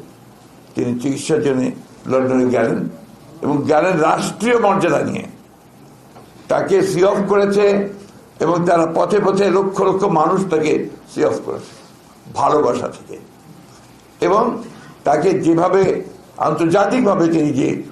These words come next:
সম্মানটুকু পেয়েছেন, কোথাও বাধা পেতে হয়নি আমাদেরকে। আমরা যেখানেই বলেছি যে এইটা, এটা আমাদের দরকার, সাথে সাথে করে দিয়েছে,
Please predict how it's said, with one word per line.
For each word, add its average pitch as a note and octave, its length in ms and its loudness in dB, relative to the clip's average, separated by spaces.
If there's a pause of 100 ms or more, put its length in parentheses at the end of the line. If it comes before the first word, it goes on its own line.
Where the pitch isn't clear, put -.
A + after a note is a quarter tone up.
(240)
সম্মানটুকু D#3+ 640 0
পেয়েছেন, C3 340 -2 (260)
কোথাও G3+ 280 2
বাধা D#3+ 280 2
পেতে F#3+ 260 2
হয়নি - 220 0
আমাদেরকে। - 480 -6 (520)
আমরা E3+ 220 0
যেখানেই F3+ 340 0
বলেছি F3+ 360 0
যে E3 160 2
এইটা, E3 200 0 (320)
এটা - 300 0
আমাদের C#3 300 0
দরকার, E3 640 0
সাথে - 180 -2
সাথে D#3+ 220 -2
করে - 200 -2
দিয়েছে, - 400 -6